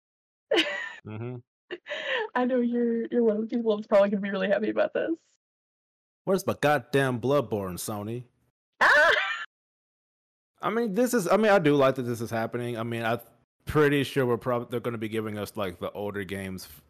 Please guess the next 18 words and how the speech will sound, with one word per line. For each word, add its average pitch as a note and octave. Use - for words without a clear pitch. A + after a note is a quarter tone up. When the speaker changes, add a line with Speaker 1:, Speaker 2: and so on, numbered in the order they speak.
Speaker 2:
first, F#2+
and G2+
then F#2+
we'll G2
maybe F#2
Speaker 1:
Mm-hmm. F#2
Speaker 2:
get G2
the G2
newer G2
stuff, G2
like, F#2
two G2
to F#2
three F#2
years F#2+
or G#2+
something. A2+
But, A#2+